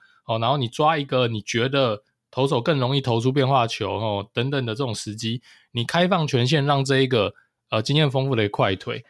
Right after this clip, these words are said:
在他最有利的那一球去发动盗垒。那即使是这样子，捕手都有三，三成四成的机会抓到你，那这一种无论如何你这一球就是得跑，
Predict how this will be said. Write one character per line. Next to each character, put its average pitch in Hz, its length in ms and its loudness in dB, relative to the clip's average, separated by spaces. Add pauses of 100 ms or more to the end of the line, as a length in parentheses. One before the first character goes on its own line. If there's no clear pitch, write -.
(140)
在 180 160 2
他 175 100 4
最 196 220 4
有 113 140 2
利 135 120 -2
的 117 120 0
那 117 140 -2
一 117 40 0
球 95 240 -2
去 110 140 -4
发 113 120 0
动 104 160 -6
盗 98 200 0
垒。 120 180 -12 (540)
那 180 80 0
即 220 180 2
使 175 100 4
是 160 140 2
这 165 100 0
样 135 180 0
子， 101 380 -4
捕 135 120 0
手 151 140 2
都 139 80 2
有 123 120 2
三， 120 240 -2
三 - 340 -2
成 117 140 2
四 117 160 -6
成 107 100 -6
的 98 60 -8
机 107 160 -10
会 110 120 -2
抓 98 220 -6
到 101 200 -4
你， 101 200 -18 (300)
那 170 120 0
这 180 120 4
一 180 60 4
种 120 400 -2
无 139 140 2
论 175 140 4
如 131 140 0
何 110 200 -4
你 104 220 -4
这 135 160 0
一 139 80 2
球 107 160 -4
就 120 280 0
是 131 140 -2
得 101 320 -4
跑， - 220 -6